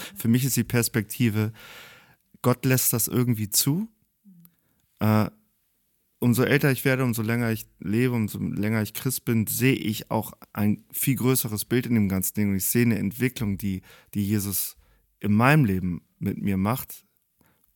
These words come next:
äh, und Dinge zulässt, ähm, an denen ich wachsen kann. Und das ist, glaub ich, für mich der Punkt,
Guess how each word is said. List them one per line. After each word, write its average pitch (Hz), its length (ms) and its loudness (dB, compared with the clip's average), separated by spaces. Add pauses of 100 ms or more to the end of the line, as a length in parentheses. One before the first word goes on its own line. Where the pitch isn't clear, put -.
äh, 101 340 2
und - 380 -6
Dinge 127 280 2
zulässt, 117 920 0 (1040)
ähm, 101 500 0
an 101 160 2
denen 113 200 4
ich - 220 -4
wachsen 110 420 0
kann. - 440 -6 (460)
Und 98 220 -2
das - 180 6
ist, 139 140 -2
glaub 131 180 4
ich, 123 100 -2
für - 100 -2
mich 123 320 0 (600)
der 113 100 2
Punkt, 117 640 -2